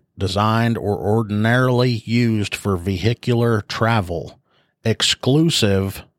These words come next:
of the shoulder. In the event of a highway includes two or more separate roadways, the term roadway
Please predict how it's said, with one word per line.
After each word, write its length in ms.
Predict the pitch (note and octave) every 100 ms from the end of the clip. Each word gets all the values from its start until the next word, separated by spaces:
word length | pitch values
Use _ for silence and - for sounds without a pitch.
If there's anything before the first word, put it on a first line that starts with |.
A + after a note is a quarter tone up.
| _ -
of 180 | G#2 F#2+
the 100 | G2
shoulder. 520 | - A#2 F#2+ C2+ G1+ - _ _ _ _ _ _ _ _ _ _ _ _ _ _ _ _ _ _ _ _
In 120 | G2+
the 100 | G#2 G2+
event 300 | F#2+ A#2 A#2
of 60 |
a 60 | G2
highway 420 | G#2+ A#2+ A#2 A#2
includes 460 | A2+ - A#2+ A2+ -
two 200 | - A#2
or 100 | A2
more 260 | G#2+ G#2+
separate 380 | G2 A#2+ A2 G2+
roadways, 640 | F2 G#2+ G#2+ A2 G#2+ G#2 G2
the 80 |
term 340 | F#2 A2 G#2 F#2+
roadway 720 | G2+ G#2 G2+ G#2 G2+ G2+